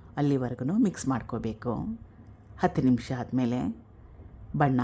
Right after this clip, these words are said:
ಚೇಂಜ್ ಆಗಿದೆ ನೋಡಿ. ತುಂಬಾನೇ ಜಾಸ್ತಿ ಕೆಂಪಾಗಿಲ್ಲ, ಆದ್ರೂ ಕೂಡ ಸುಂದರವಾಗಿರೋ ಕೆಂಪಾಗಿರೋ ಬಣ್ಣ ಬಂದಿದೆ.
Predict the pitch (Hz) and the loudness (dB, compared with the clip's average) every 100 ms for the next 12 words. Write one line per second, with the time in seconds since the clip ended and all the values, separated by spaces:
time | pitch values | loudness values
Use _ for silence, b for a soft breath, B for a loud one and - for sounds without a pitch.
0 | 123 - 147 135 127 131 127 120 131 160 | 0 2 2 2 0 0 -2 0 0 0
1 | 151 175 226 220 185 185 196 135 127 139 | 2 6 6 6 4 2 -2 -2 2 0
2 | 123 117 92 B B B B 185 185 180 | 0 -2 -4 B B B B 2 2 2
3 | 165 151 160 151 139 135 131 135 165 156 | 2 0 2 2 4 2 0 -2 -2 0
4 | 123 127 127 123 117 131 117 117 113 110 | 0 0 -2 -2 0 0 -2 -4 -4 -4
5 | 110 110 | -4 -4